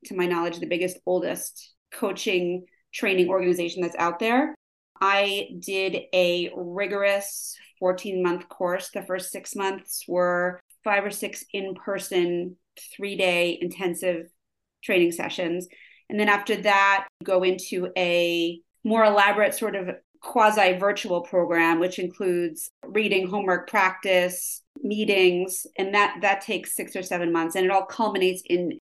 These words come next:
in an actual written and oral exam to be certified. So, you know, there are people who go out and hang out a shingle saying they're a coach, but I've actually been trained in, in coaching. And I would say to anyone out there looking for a coach,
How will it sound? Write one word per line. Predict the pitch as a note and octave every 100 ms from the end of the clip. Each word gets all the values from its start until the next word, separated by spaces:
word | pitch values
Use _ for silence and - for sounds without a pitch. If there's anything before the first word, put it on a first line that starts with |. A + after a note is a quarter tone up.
| -
in | F#3+
an | F3+
actual | F3+ - - F3+ E3 D#3+ D#3+ -
written | E3+ F#3 F3 F3+ -
and | F3+ F#3 F3+ -
oral | E3+ E3+ -
exam | F3 E3 D#3+ - - - _ _
to | -
be | E3
certified. | D#3+ A#2 A2 - - - _ _ _ - _
So, | - - G3 F#3 F3+ - -
you | G#3
know, | F3
there | F#3
are |
people | - C4 B3+
who | C4
go | A3+
out | A3 G#3 G3+
and | A#3
hang | G#3
out | G3
a | F#3+
shingle | - F#3+ G3
saying | G3 F#3+
they're | F#3 F3
a | F3
coach, | G3 F#3+ G#3 -
but | G3+
I've | F#3 F#3+
actually | F3 F3 - F#3
been | F3+ E3 E3+ F3+ - _ _ _ -
trained | - G#3 G#3 F#3+ F3 F3 F3 - - _
in, | G3 F3+
in | F3+ F#3+ F#3+
coaching. | G3+ G3 F3
And | F3
I | E3+
would | F#3
say | - - B3 B3
to | B3
anyone | G3+ G3 F3+
out | F3+
there | F3+ F3
looking | C4+ C4+ G#3
for | F3+
a | E3 -
coach, | F3 E3 - -